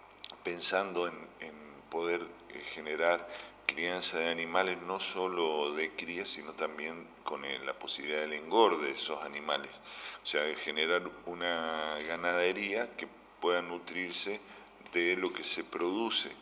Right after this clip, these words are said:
eh, agrícolamente en Malvinas. Desde lo agrícola hay mucho potencial y la posibilidad de comunicarse, ya sea por, eh, digamos, razones turísticas o, o de desarrollo también,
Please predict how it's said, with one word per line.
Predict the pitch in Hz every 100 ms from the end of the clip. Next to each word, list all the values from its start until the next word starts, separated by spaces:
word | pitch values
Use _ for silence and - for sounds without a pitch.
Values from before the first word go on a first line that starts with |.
| - - - - -
eh, | - 60 53 - - - -
agrícolamente | 78 76 80 - 78 78 85 78 76
en |
Malvinas. | 76 76 73 67 67
Desde | 87 90
lo | 90 85 85 85 80 - - -
agrícola | 73 87 90 120 - 131 120 92
hay | 87
mucho | 87 104 104 87 87 -
potencial | 87 98 107 - 127 131 - - - -
y | 143 147 147 110
la | 101 -
posibilidad | 90 - 85 98
de | 95
comunicarse, | 92 92 87 85 107 95 85 - 69 - - - - - - - - -
ya | 92
sea | 87 - 76
por, | - - - 78 78 71 71 69 62 60 - - -
eh, | 69 69 60
digamos, | 67 78 80 76
razones | 82 - 90 90
turísticas | - - - - - - 110 - - - - -
o, | 85 85 78 -
o | 82 85
de | 87
desarrollo | 85 - 95 151 160 117 98
también, | - 95 104